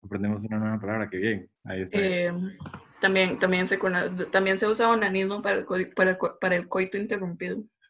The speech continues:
Speaker 2: método de anticoncepción. Sí. Podemos continuar. <laughs>
Speaker 1: No, podemos se-, podemos seguir hablando de, del onanismo también.
Speaker 2: <laughs>
Speaker 1: Cambiar de,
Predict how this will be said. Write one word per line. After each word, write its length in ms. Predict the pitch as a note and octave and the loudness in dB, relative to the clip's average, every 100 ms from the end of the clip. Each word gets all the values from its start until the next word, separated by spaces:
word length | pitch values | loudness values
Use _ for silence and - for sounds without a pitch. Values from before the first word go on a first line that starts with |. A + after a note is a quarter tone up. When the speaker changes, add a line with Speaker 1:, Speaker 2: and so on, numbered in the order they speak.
| _ - | _ -8
Speaker 2:
método 500 | F3+ F3+ F#3 F3+ F3+ | -6 -4 0 0 2
de 80 | |
anticoncepción. 960 | F3+ F#3 - E3+ F3+ - F3+ E3+ E3 A3 _ _ _ _ | 0 -2 -4 -6 -4 -4 -4 -4 -6 -8 _ _ _ _
Sí. 240 | - A#3 - - - - - A#3+ - | -10 -10 -10 -12 -12 -10 -10 -8 2
Podemos 280 | A3+ C4 - | 6 6 6
continuar. 560 | A#3 F#3 F3+ F#3 B3+ - | 8 8 8 8 6 6
<laughs> 540 | B4 - - - - - - - - G2+ G2 F#2+ F#2+ - - - - - - - - - - - | 6 6 2 -2 -6 -8 -10 -14 -16 -18 -20 -18 -18 -16 -18 -18 -18 -18 -18 -20 -20 -20 -20 -6
Speaker 1:
No, 60 | E3+ | 2
podemos 260 | C3+ D#3 F3 | 6 6 4
se-, 140 | B2 | 2
podemos 300 | A#2+ A#2 C#3+ | 2 2 2
seguir 180 | B2 A#2+ | 2 2
hablando 300 | B2 C3 C#3 | 2 2 4
de, 160 | B2+ F#2+ | 2 0
del 140 | F#2+ | -4
onanismo 440 | F#2 F#2 A#2 A2 | -8 -6 -4 -4
también. 260 | - F2+ G#2 | -10 -8 0
Speaker 2:
<laughs> 1300 | - - C#4 - - - - - - - - - A2+ | 0 4 2 2 -8 -8 -4 -4 -4 -8 -10 -16 -4
Speaker 1:
Cambiar 320 | A2+ A2+ A2+ | -2 2 2
de, 140 | A2+ | 0